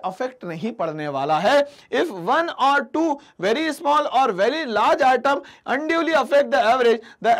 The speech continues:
average value may not truly represent characteristics of the entire set of data। मतलब एक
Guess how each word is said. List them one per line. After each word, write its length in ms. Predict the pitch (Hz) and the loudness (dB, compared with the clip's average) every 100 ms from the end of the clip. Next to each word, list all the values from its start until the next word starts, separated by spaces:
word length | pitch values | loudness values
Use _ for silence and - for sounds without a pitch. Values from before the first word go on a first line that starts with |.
| 233 | 4
average 380 | 240 277 320 254 | 4 2 -4 0
value 340 | 254 262 277 | 2 2 0
may 180 | 254 254 | -2 -4
not 340 | 226 254 302 - | -2 -2 -4 -4
truly 260 | 277 285 262 | -4 -4 -4
represent 480 | 233 233 240 269 | -2 0 0 -2
characteristics 640 | 226 214 202 262 226 262 233 | -2 -2 -4 -8 -6 -6 -2
of 160 | 190 | 0
the 140 | 226 349 - - | 0 -2 -6 -12
entire 360 | 175 196 226 226 | -8 0 2 2
set 200 | 190 175 | 0 -2
of 140 | 185 | -2
data। 280 | 175 165 160 - - 202 | -4 -6 -8 -10 -18 -6
मतलब 280 | 247 311 285 | 0 0 0
एक 340 | 277 339 - | 0 -2 -2